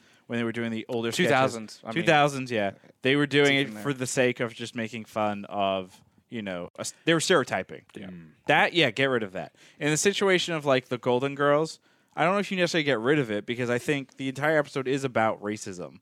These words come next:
Speaker 2: Sure.
Speaker 1: and about people's prejudice. And nobody was doing the blackface, uh, to put people down or to make fun of the situation. It was more to present, like, our own bias and our own,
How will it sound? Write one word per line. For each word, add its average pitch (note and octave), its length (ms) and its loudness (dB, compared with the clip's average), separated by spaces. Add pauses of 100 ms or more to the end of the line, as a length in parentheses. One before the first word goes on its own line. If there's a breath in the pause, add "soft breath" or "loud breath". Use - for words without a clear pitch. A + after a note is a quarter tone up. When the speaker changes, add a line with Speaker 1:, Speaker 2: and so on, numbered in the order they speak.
Speaker 2:
Sure. G2 360 -12
Speaker 1:
and B2 300 2
about A2+ 260 0
people's A2+ 320 -10
prejudice. F2 640 -8 (480)
And C3 360 2
nobody D3+ 520 4
was B2 300 -2
doing A#2 800 -2 (480)
the A#2 100 -4
blackface, A2+ 800 0 (220)
uh, A2 220 2
to - 100 -16
put A2+ 180 -8
people A2 260 -8
down G#2 440 -2
or G2+ 380 -2
to G2+ 520 -10 (220 soft breath)
make G#2+ 160 -6
fun F#3 200 2
of F#3+ 80 0
the C#3+ 80 0
situation. G#2 720 -6 (260 soft breath)
It B2+ 120 0
was A#2+ 180 -2
more C3 220 -2
to B2 160 -8
present, A#2 760 -2
like, A2 300 0
our A2 240 0
own A#2 460 0 (280)
bias A2 720 2
and A2+ 160 -10
our G#2 180 -6
own, A2+ 480 -4